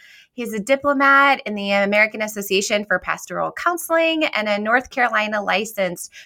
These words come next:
professional counselor supervisor. He's a graduate of Southeastern Baptist Theological Seminary with his Master in Divinity and Columbia Theological Seminary with his doctorate in theology.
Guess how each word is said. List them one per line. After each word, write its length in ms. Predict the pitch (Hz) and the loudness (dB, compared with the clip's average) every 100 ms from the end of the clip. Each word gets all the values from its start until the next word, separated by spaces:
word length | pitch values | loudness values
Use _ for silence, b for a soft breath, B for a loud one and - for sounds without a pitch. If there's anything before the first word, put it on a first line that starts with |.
| - | -6
professional 560 | 208 202 202 202 214 | -2 -2 -4 -4 -4
counselor 400 | 208 196 185 175 | 0 -2 -2 -6
supervisor. 840 | 180 - 196 180 165 160 - - 196 _ B B B B - | -8 -6 -2 0 -2 -4 -8 -8 -10 _ B B B B -2
He's 200 | 262 262 | 0 0
a 80 | |
graduate 760 | 202 208 214 214 214 254 254 247 | -4 0 2 2 0 2 4 6
of 140 | 214 202 | 4 0
Southeastern 720 | 208 202 214 214 226 214 208 | 0 0 -2 -6 -2 0 0
Baptist 480 | 190 185 - 220 - | 0 0 -2 -10 -6
Theological 580 | 202 190 185 185 180 175 | -2 0 0 -2 -8 -8
Seminary 800 | - 254 262 277 277 277 285 269 | -2 -2 0 -2 0 0 0 0
with 120 | 208 | -2
his 160 | 185 190 | -4 -2
Master 300 | 180 - 185 | -6 -4 -6
in 60 | 175 | -6
Divinity 680 | 170 226 285 294 294 302 B B - | -6 -2 0 0 -2 -6 B B -6
and 160 | 208 214 | -6 -4
Columbia 520 | 240 240 254 262 247 - | 0 0 2 2 2 2
Theological 640 | 226 202 196 - 202 190 | -2 0 -2 -4 -10 -8
Seminary 480 | - 185 185 180 175 | -4 -4 -2 -2 -2
with 160 | 175 | -4
his 180 | 180 180 | -6 -6
doctorate 400 | 202 190 - 185 | -4 -6 -6 -6
in 140 | 175 170 | -6 -6
theology. 680 | 160 156 156 - - 196 | -4 -2 -2 -4 -10 -10